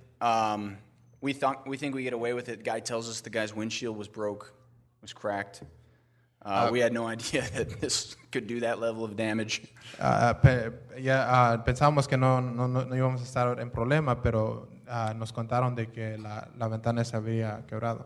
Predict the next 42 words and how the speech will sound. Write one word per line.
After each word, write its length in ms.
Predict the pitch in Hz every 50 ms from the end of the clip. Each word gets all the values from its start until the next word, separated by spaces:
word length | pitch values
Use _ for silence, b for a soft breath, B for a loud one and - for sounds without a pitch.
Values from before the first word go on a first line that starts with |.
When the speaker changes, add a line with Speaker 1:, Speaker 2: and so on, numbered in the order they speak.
| - - -
Speaker 1:
And 100 | - 143
we 80 | 151 156
were 80 | 160 151
really 220 | 156 175 190 170
fortunate 500 | - - 175 202 214 208 - 165 139 127
because 200 | 120 127 147 139
the 100 | 127 127
place 300 | 123 - 156 170 165 165
we 80 | 160 151
were 140 | 151 151 147
gonna 160 | 151 143 123
sneak 360 | 117 - - 156 160 151 156
out, 300 | 143 147 170 185 202 - - - - - _ _ _ _ _ _ -
they 120 | 135 139
had 120 | 139 127 -
sent 260 | - - 160 156 -
a 40 | 135
guy 240 | 120 120 123 135 135
around 400 | 127 117 120 131 135 139 135 127
to 80 | - 120
wait. 400 | 107 113 123 131 113 - - - - b b b b b b b b b b _ _ _ _
And 200 | - 120 113 110
that's 500 | 113 120 123 - - - - - - - - _ _ _ -
the, 180 | 113 104 95 - - -
the 80 | 110 104
security 460 | - - 107 - - 123 131 127 113
guard, 340 | 104 110 107 104 104 101 101
actually, 420 | 104 104 104 - 110 107 101 98 -
if 100 | - -
they 120 | - 107 107
hadn't 240 | 110 107 107 98
been 180 | 95 107 117 127
there, 280 | 117 110 101 98 101 - b b b b b b b b b
we 120 | 127 123 127
would 100 | 120 117
have 80 | 113
gone 200 | 113 113 117 113
right 200 | 113 113 113 110
out 220 | 110 107 113 113 -
there 180 | 107 101 101 98
and 180 | 95 95 95 - - B B B B B B B B
<laughs> 180 | 226 - -